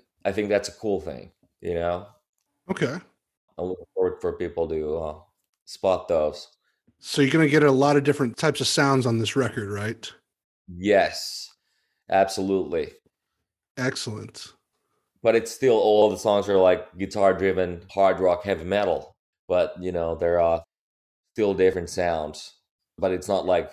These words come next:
Speaker 1: one song is hard rock and one song is techno. It's not like that, but it's, uh,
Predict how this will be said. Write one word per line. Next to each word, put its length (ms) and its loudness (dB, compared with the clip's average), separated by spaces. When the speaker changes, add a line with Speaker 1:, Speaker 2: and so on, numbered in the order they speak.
Speaker 1:
one 240 -6
song 300 -4
is 120 -10
hard 220 0
rock 180 0
and 80 -8
one 140 -2
song 180 -6
is 80 -12
techno. 460 -4
It's 160 -16
not 140 -4
like 200 -2
that, 260 0
but 80 0
it's, 280 -2
uh, 240 -2